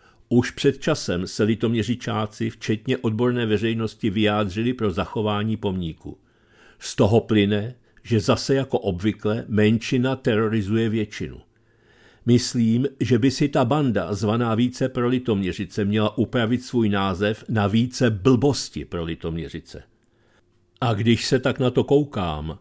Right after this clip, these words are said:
tak se může v brzku stát, že stávající pomník bude nahrazen sousoším, kde uprostřed bude stát Hauptsturmführer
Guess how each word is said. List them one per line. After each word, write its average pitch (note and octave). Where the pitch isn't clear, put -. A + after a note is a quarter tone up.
tak G2+
se B2
může B2
v G#2
brzku B2
stát, E2+
že F2+
stávající A#2+
pomník F#2+
bude A2
nahrazen A2+
sousoším, F2+
kde A2+
uprostřed -
bude A#2+
stát A#2
Hauptsturmführer A#2